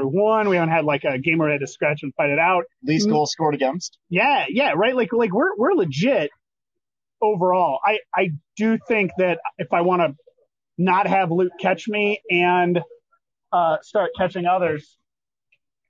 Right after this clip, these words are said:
Speaker 1: I need to, um, I need to do something. And Union Omaha games is an opportunity to zag when everybody else is zigging.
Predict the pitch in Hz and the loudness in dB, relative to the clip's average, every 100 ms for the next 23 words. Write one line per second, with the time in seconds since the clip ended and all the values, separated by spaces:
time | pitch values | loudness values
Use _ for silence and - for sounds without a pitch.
0 | _ _ _ _ _ _ _ _ _ _ | _ _ _ _ _ _ _ _ _ _
1 | _ 190 202 202 170 208 185 180 175 165 | _ -2 0 -2 -2 -4 0 2 2 -2
2 | 156 - _ _ _ _ _ 165 151 135 | -4 -18 _ _ _ _ _ 0 0 0
3 | 123 120 _ _ _ _ _ _ _ _ | -4 -8 _ _ _ _ _ _ _ _
4 | - 185 214 185 170 190 165 - 208 208 | -6 0 0 0 -2 -2 -4 -2 -2 0
5 | 294 240 254 254 _ _ _ _ 196 185 | 0 2 0 -2 _ _ _ _ 0 2
6 | 180 180 180 175 202 202 185 185 180 160 | 2 0 -2 0 0 2 2 2 0 0
7 | 165 160 147 - 151 170 156 - 190 175 | 0 0 -4 -6 -2 0 -2 -2 -2 2
8 | 160 151 147 139 143 160 139 143 156 156 | 2 2 0 0 -4 -8 -6 -2 0 0
9 | 156 156 151 147 147 143 139 143 127 127 | 0 0 0 0 0 0 0 -2 -10 -4
10 | 160 175 190 | -2 0 -2